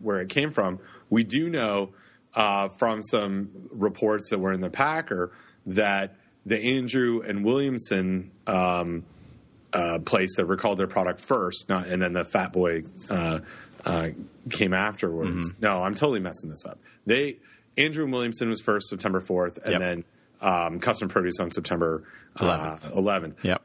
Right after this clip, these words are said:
Speaker 1: Um, but there were some environmental swabs taken at the facility, the Andrew and Williamson facility, and they,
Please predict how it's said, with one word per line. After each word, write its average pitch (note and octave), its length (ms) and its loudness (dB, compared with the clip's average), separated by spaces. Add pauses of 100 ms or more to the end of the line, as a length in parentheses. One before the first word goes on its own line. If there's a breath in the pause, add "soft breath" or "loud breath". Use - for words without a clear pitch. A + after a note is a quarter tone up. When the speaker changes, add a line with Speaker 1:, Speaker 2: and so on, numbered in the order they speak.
(100)
Speaker 1:
Um, G#2+ 460 0 (180)
but A2 380 2
there A#2 200 4
were B2 220 0
some A#2 200 -2
environmental G#2 480 0
swabs G2 440 0
taken G2+ 280 0
at F2+ 100 -4
the E2+ 80 -10
facility, G#2 540 0
the F2+ 320 0
Andrew G2+ 400 2
and F2+ 100 -2
Williamson B2+ 460 0
facility, F#2 540 0
and G2+ 140 2
they, G2 140 2